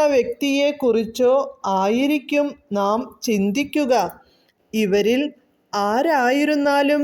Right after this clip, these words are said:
ശരി, അദ്ദേഹത്തെ വിവരിച്ചു തരുന്നു ഭഗവത്ഗീതയിലെ ഈ ശ്ലോകം. കവിയാണ് ഭഗവാൻ, അതായത് ഭൂതഭാവി വർത്തമാനങ്ങളെ അറിയുന്നവൻ.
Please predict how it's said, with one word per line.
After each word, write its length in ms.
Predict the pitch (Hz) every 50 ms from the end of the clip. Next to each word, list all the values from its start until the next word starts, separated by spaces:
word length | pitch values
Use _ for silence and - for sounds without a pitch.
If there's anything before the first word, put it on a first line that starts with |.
| 294 -
ശരി, 360 | - 262 220 208 202 208 180 - - - _ _ _ _ - _ _ _ _ _ -
അദ്ദേഹത്തെ 920 | 214 202 180 175 180 240 254 269 277 254 294 285 285 - - 285 285 294 302 294 294 - - _
വിവരിച്ചു 600 | 202 208 214 196 202 240 262 302 302 294 - 330
തരുന്നു 500 | - - 262 220 208 226 226 247 254 226 170 120 - - _ _ _ _ _ -
ഭഗവത്ഗീതയിലെ 1500 | 151 180 202 196 190 220 208 226 240 214 196 190 202 214 208 214 190 226 226 240 247 254 247 247 254 262 285 320 - - - _ 226
ഈ 280 | 214 214 226 254 302 311 302
ശ്ലോകം. 640 | - - - 220 202 196 190 196 196 196 208 180 156 - - _ _ _ _ _ _ _ _ _ _ -
കവിയാണ് 920 | 262 247 240 240 285 320 311 320 294 277 262 262 262 269 277 277 277 269 269 - 208
ഭഗവാൻ, 640 | 170 165 196 190 185 190 214 220 226 233 220 202 175 - - - _ _ -
അതായത് 680 | 185 185 175 185 185 185 185 185 190 196 196 196 208 214 247 330 - - - - - - - _ _ - _ _ _ 190
ഭൂതഭാവി 1080 | 180 220 247 254 262 277 254 269 302 311 294 233 226 233 233 226 233 233 226 247 269 277
വർത്തമാനങ്ങളെ 1300 | 247 220 190 175 185 - - 269 269 277 285 285 294 285 285 294 285 285 285 277 277 277 285 285 - - -
അറിയുന്നവൻ. 840 | 208 196 190 202 226 247 277 285 269 269 262 233 220 202 170 160